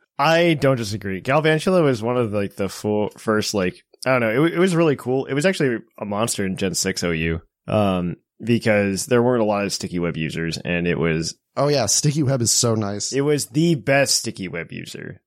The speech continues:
Speaker 2: Yeah, sticky web is so good. I, I don't know. It just, it competitively, it's nice. It's just fun with playthroughs.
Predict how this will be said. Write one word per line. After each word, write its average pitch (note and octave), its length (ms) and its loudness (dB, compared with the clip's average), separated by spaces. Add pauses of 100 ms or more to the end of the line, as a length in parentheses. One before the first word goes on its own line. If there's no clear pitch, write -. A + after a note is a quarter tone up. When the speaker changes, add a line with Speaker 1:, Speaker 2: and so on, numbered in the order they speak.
(120)
Speaker 2:
Yeah, A2 280 2
sticky C#3 320 2
web A2+ 160 4
is G#2+ 80 0
so G#2+ 180 -2
good. G2+ 340 -2
I, C3 280 4
I D#3 120 4
don't F#3+ 100 6
know. C3+ 100 2
It C3+ 80 -4
just, E3+ 280 0
it D#3 120 -2
competitively, C3+ 640 2
it's - 140 -2
nice. A2+ 580 -2
It's A#2 120 -8
just A#2 160 -6
fun A#2 280 -2
with A#2 160 -6
playthroughs. A2+ 680 -6